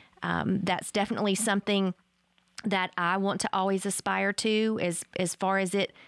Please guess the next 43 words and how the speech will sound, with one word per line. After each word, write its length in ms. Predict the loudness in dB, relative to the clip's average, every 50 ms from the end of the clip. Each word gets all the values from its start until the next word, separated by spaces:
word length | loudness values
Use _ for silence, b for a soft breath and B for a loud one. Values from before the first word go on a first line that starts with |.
| B B B B B B B
depends 440 | -6 -4 0 0 2 2 2 2 2
on 220 | 2 2 2 2
me 260 | 2 2 2 2 2
and 120 | 2 2 2
as 140 | 0 0 -2
far 200 | 0 0 2 2
as 140 | 2 0
I 80 | 0 0
can 220 | 0 0 2 2
do 140 | 2 2 2 2
that 240 | 2 2 0 0
and 100 | 0 0
I 40 | 0
have 240 | 0 0 0 -2 -2
the 140 | -2 -2 -2
opportunity, 640 | -2 -2 -2 -2 0 0 2 2 2 2 2 2
I 100 | 2 2
want 280 | 2 2 0 0 0 -2
to 340 | 0 2 2 4 4 2 2 B B B B B B B B B B B B B _
continue 480 | -2 0 0 0 2 2 2 2 2
to 300 | 0 0 0 2 2 2
engage 640 | 2 2 2 2 2 2 2 2 2 0 0 0 2
in 180 | 2 2 2
the 100 | 2 0
work 300 | 0 2 0 0 0 -2
that 140 | -4 -4 -2
God 200 | 0 0 0 2
has 200 | 0 0 -2 -2
placed 320 | -2 -2 0 0 0 -2
before 280 | -4 -4 -2 0 0 2
me. 200 | 2 2 0 0
And 180 | 0 0 2 2
this 220 | 2 0 0 0
is 180 | 0 0 0 0
just 200 | 0 0 0 0
such 200 | 0 0 0 -2
a 60 | -4
great 280 | -2 -2 -2 -2 -2
conversation 680 | -2 -2 0 0 0 0 0 0 0 0 0 2 0 0
because 260 | 0 0 0 0 0
it's 160 | 0 -2 -2
giving 340 | -2 0 0 2 2 2 2
me 320 | 2 2 2 2 2 0